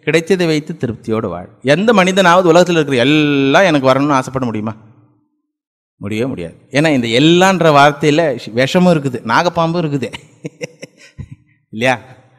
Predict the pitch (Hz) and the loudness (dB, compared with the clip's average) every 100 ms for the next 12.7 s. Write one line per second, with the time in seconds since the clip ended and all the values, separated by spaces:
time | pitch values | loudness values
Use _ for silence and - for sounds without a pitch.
0 | _ _ _ _ _ _ _ _ _ _ | _ _ _ _ _ _ _ _ _ _
1 | 131 160 - 247 240 139 156 165 - 135 | -4 -2 0 0 0 2 2 2 0 -2
2 | 120 147 113 135 110 104 87 87 - _ | 0 -2 -2 -6 -8 -10 -10 -14 -20 _
3 | _ _ _ - 151 _ _ _ 170 _ | _ _ _ -20 -20 _ _ _ -16 _
4 | _ _ _ _ _ _ _ _ _ _ | _ _ _ _ _ _ _ _ _ _
5 | _ 127 131 156 - - _ _ 147 - | _ -6 -2 -2 -2 -20 _ _ -6 0
6 | 220 208 156 135 139 123 117 82 107 135 | 0 0 -2 0 0 -4 -8 -10 -10 -8
7 | 131 101 92 - _ _ _ _ _ _ | -8 -10 -12 -18 _ _ _ _ _ _
8 | _ _ 170 170 226 196 - 135 185 156 | _ _ -4 0 -2 -2 0 2 4 4
9 | 143 - 113 131 139 117 101 90 - 127 | 0 0 -6 -6 -4 -4 -4 -8 -8 -2
10 | 170 165 - 240 - 240 208 208 214 - | 0 2 2 0 2 4 4 2 -2 -6
11 | - _ _ _ _ 151 196 165 196 247 | -20 _ _ _ _ 0 4 4 6 6
12 | 240 208 190 190 185 196 165 | 6 2 0 0 2 2 2